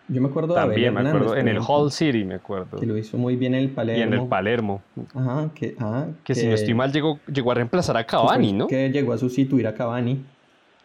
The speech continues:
Speaker 1: Correcto,
Speaker 2: Cuando
Speaker 1: ajá.
Speaker 2: Cavani se fue al
Speaker 1: Y
Speaker 2: Napoli.
Speaker 1: varios jugadores, varios jugadores que prometían más y que no resultaron. Pues yo espero que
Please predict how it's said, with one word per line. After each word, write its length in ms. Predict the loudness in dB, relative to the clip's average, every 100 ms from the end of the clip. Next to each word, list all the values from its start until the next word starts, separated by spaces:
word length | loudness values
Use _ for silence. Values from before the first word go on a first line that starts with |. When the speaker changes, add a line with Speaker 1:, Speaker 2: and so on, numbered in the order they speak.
| _ _ _ _
Speaker 1:
Correcto, 360 | -6 -2 -2
Speaker 2:
Cuando 160 | 0 -2
Speaker 1:
ajá. 80 | -2
Speaker 2:
Cavani 580 | 2 2 2 0 -2 -6 -16 _ _ _ _ _
se 180 | -6 -2
fue 120 | 0
al 80 | 0
Speaker 1:
Y 40 |
Speaker 2:
Napoli. 300 | 2 0 0
Speaker 1:
varios 220 | -2 -2 -2
jugadores, 440 | 0 2 0 -4 -12 _ _ _ _ _ _ _ _ _ _ _ _ _ _ _ _ _ _ _ _ _
varios 200 | -4 -2
jugadores 300 | 0 0 0
que 80 | -2
prometían 460 | 0 0 0 -2 0
más 240 | -2 -4
y 40 | -2
que 100 | -2
no 100 | -2
resultaron. 540 | -2 -4 -2 -2 -2
Pues 300 | -4 -4 -4
yo 100 | -4
espero 360 | -4 -2 -4 -2
que 420 | -2 -2 -4 -8